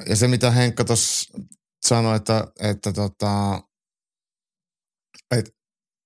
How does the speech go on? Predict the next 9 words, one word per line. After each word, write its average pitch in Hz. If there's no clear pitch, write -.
pitäisi 113
saada 113
Cameronin, 110
äh, 95
ka-, 110
kotikaupunkiin 104
ottelua 98
näin, 98
niin 98